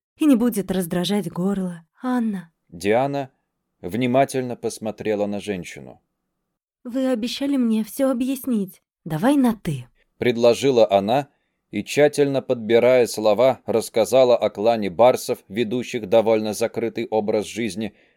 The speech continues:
Speaker 2: об их порядках, правилах, традициях, и незаметно повернула разговор в нужное русло.
Speaker 1: «Когда оборотень встречает свою истинную пару,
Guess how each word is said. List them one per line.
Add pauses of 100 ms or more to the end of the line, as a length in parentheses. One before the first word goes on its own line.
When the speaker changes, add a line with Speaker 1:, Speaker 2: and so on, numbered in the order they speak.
(120)
Speaker 2:
об
их
порядках,
правилах,
традициях, (480)
и
незаметно
повернула
разговор
в
нужное
русло.
Speaker 1:
«Когда
оборотень
встречает
свою
истинную
пару,